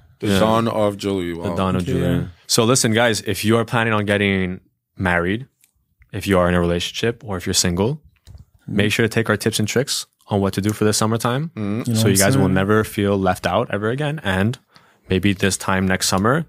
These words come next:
Speaker 2: you yourself will be getting married.
Speaker 1: Mm.
Speaker 2: So congratulations in advance.
Speaker 1: <laughs> Invite
Speaker 3: Invite
Speaker 1: us.
Speaker 3: us.
Speaker 1: Jinx you, Misora.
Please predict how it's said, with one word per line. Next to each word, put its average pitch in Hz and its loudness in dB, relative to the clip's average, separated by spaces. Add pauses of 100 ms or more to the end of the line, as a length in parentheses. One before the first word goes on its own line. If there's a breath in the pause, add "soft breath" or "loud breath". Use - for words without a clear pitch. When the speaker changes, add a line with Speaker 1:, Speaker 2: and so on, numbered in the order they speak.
Speaker 2:
you 104 -2
yourself 110 -2
will 107 -10
be 107 -4
getting 113 -4
married. 107 -4 (220)
Speaker 1:
Mm. 104 -8
Speaker 2:
So 104 0
congratulations 120 0
in 117 0
advance. 98 -2 (100)
Speaker 1:
<laughs> - 0
Invite 107 -2
Speaker 3:
Invite 151 2
Speaker 1:
us. 123 -2 (100)
Speaker 3:
us. - -12 (580)
Speaker 1:
Jinx 113 -8
you, 107 -8
Misora. 92 -14